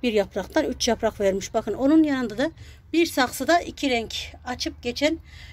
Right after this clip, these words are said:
gene yılbaşı çiçeğim var arkadaşlar. Fuşya ve, e, beyaz. Gördüğünüz gibi iki renk. Bu da ikinci açış arkadaşlar. Bu da bir yaşında. Ha, şöyle göstereyim. Verdiğim kürlerden dolayı bu da paskalya arkadaşlar. Bu paskalyanın, e, ithali.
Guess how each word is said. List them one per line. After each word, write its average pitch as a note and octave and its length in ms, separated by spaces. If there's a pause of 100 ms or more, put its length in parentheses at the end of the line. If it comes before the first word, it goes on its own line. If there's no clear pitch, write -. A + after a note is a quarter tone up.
(160)
gene B3 200
yılbaşı A#3+ 440
çiçeğim A3 360
var G#3 80
arkadaşlar. G3+ 540
Fuşya C#4 680
ve, C#4+ 200 (480)
e, G#3+ 120
beyaz. A3+ 320
Gördüğünüz B3+ 480
gibi B3 180
iki B3 240
renk. G3+ 160 (140)
Bu D#4+ 100
da D#4 140
ikinci B3+ 460
açış G#3+ 280
arkadaşlar. A3 540 (480)
Bu C4+ 100
da C4 140
bir A3+ 140
yaşında. G3 480 (380)
Ha, A#3+ 140
şöyle D#4+ 300
göstereyim. B3+ 580
Verdiğim C#4 340
kürlerden D4+ 520
dolayı C4 260
bu D#4+ 80
da D4+ 100
paskalya B3 540
arkadaşlar. A3+ 480 (520)
Bu D#4+ 80
paskalyanın, D#4+ 800
e, B3+ 320
ithali. C4 560